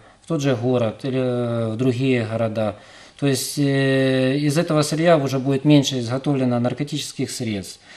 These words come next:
То есть, меньше наркотиков попадёт к молодёжи. И в процессе проведения этой операции мы основной упор делаем на, естественно, на приусадебные участки, садовые участки.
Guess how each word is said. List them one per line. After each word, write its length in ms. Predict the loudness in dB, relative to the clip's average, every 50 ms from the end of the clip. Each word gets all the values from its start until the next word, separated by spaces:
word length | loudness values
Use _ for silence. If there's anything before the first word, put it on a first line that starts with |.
| -20 -20 -18 _
То 100 | -4 -2
есть, 180 | -2 -2 0 2
меньше 840 | 4 6 6 6 6 4 2 0 0 0 0 2 2 2 0 -2 -4 -8 -4
наркотиков 600 | -2 -2 0 0 0 -2 -2 -2 -4 -4 -4 -4
попадёт 500 | -6 -8 -4 -4 -4 0 0 0 0 0 -4
к 120 | -8 -4
молодёжи. 680 | -4 -2 0 -2 -2 -2 -4 -4 -4 -6 -8 -10 -14 -16 -18 _ _ -20 -20 -20 -20 -18 -20 -20 -18 _
И 800 | -4 -2 2 2 4 4 4 4 4 4 4 4 4 2 0 -2 -8 -14 -18 -8
в 20 | -4
процессе 400 | -4 -2 -2 -2 -2 -2 -2 -2
проведения 680 | 0 0 2 2 2 2 4 4 6 6 6 6 4 2 -2
этой 240 | -4 -2 0 0
операции 500 | 0 0 2 2 2 2 2 0 -2 -2
мы 120 | -2 0 -2
основной 500 | -2 -2 -2 0 2 2 2 2 2 0
упор 500 | -4 -6 -8 -10 -6 -2 -2 0 0 0
делаем 540 | -2 -2 0 0 2 2 2 2 0 0 0
на, 460 | 0 0 0 0 0 0 0 -2 -4 -6
естественно, 560 | -8 -8 -6 -4 -6 -6 -4 -4 -4 -4 -2 -2
на 280 | -2 -2 -2 -4 -6 -8 -14 -20 -16 _
приусадебные 680 | 0 0 0 2 4 4 4 4 4 2 0 0 -2 -2 -2
участки, 520 | -4 -4 -4 -4 -4 -4 -4 -6 -10 -12
садовые 540 | -6 -4 -2 0 0 2 2 2 0 0 0
участки. 720 | -2 -2 -4 -4 -2 -2 -2 -2 -4 -8 -12 -14 -14 -12 -12